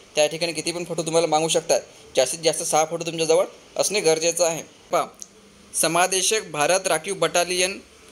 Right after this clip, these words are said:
तीन कोल्हापूर, जुने पोलीस अधीक्षक यांचे कार्यालय कसबा बावळा कोल्हापूर, पिनकोड नंबर दिलेला आणि ह्या मित्रांनो त्यांचा हेल्पलाईन number दिलेला.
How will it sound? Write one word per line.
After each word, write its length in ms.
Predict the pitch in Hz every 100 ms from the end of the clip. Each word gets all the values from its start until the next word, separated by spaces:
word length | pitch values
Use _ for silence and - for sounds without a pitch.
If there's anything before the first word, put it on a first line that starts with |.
| - -
तीन 180 | 208 151 -
कोल्हापूर, 540 | 160 170 180 - 170 135 123
जुने 220 | 147 170
पोलीस 380 | 196 165 170 185 -
अधीक्षक 500 | 175 175 - 196 175 - - - - - -
यांचे 260 | 160 165 202
कार्यालय 500 | 208 185 180 170 196
कसबा 500 | 185 156 156 175 180 - -
बावळा 360 | 151 160 175 190 - - - -
कोल्हापूर, 500 | 175 180 180 175 143 - -
पिनकोड 260 | 170 175
नंबर 240 | 175 170 170
दिलेला 300 | 170 175 -
आणि 140 | 175 185
ह्या 100 | 180 -
मित्रांनो 320 | 180 185 190
त्यांचा 160 | 190 202
हेल्पलाईन 360 | 175 165 185
number 220 | 180 175
दिलेला. 280 | 180 180 185